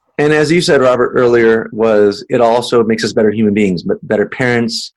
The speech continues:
um, better siblings, um, you know, better spouses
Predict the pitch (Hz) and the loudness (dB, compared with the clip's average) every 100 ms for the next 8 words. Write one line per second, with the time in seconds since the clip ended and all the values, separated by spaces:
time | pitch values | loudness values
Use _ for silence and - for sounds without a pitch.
0 | _ _ _ _ _ - 95 87 - 117 | _ _ _ _ _ -4 -4 -4 -4 -2
1 | 98 - - 131 127 113 110 104 - - | -2 0 0 2 2 2 2 0 -6 -12
2 | _ _ _ _ _ _ 131 120 117 98 | _ _ _ _ _ _ -10 -4 -2 -2
3 | 95 90 87 - 123 110 101 - _ 135 | -2 -4 -8 -10 -4 -2 -2 -8 _ -10
4 | 104 120 117 113 107 104 - _ _ - | -4 0 2 2 2 -4 -16 _ _ -10
5 | - 123 135 - | -2 0 0 -8